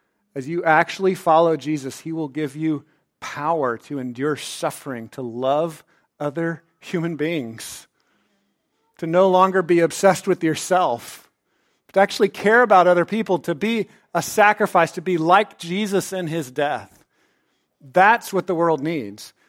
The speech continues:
The world needs us to know the power of the resurrection in this supernatural way, not just academically,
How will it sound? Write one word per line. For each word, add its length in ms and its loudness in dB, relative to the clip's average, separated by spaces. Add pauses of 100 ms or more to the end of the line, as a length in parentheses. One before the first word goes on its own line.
(120)
The 100 -6
world 300 6
needs 480 0
us 640 -4 (720)
to 140 -4
know 420 6
the 120 2
power 340 2
of 80 -2
the 100 -2
resurrection 800 -4 (600)
in 160 -6
this 180 -4
supernatural 920 -6
way, 360 -8 (420)
not 200 -4
just 160 -8
academically, 880 -4